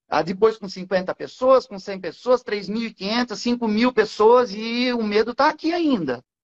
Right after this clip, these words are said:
Aí eu te pergunto, qual dos, dos dois, das duas maneiras de enfrentamento é a melhor? A que melhor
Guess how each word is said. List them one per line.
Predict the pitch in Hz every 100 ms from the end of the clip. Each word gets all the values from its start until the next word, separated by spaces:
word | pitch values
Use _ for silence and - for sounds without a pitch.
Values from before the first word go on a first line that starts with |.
| _ _ _ -
Aí | 165
eu |
te | - - _ _ _ _ _ _ -
pergunto, | 196 165 139 123 117 _ _
qual | 151 170
dos, | 180 185 156 156 -
dos | 143 170
dois, | 147 147 165 185 185 - -
das | 143 127
duas | 139 214 214
maneiras | 214 170 139 135 127 120
de | 147
enfrentamento | - - 202 214 196 190 185 - 156 156 170 180 185 185 -
é |
a | 147
melhor? | 170 170 143 110 110 - _ _ _ _ _ _ _ _ _ _ _ _ _ _ _ _ _ _ _ _ _ _ -
A | 120
que | - 165
melhor | 160 151 147